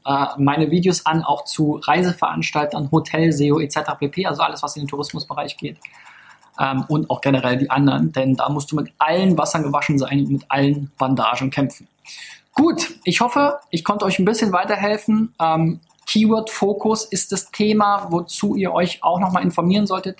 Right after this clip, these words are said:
in einem meiner Videos oder einfach mal googeln. Ähm, man sollte sich, wie gesagt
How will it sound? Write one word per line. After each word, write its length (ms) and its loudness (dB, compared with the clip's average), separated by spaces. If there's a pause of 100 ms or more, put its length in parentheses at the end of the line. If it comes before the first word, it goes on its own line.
in 200 0
einem 160 2
meiner 220 4
Videos 480 -2
oder 180 0
einfach 240 -4
mal 100 -2
googeln. 480 0 (540)
Ähm, 220 2
man 160 2
sollte 240 2
sich, 240 -2
wie 80 0
gesagt 420 0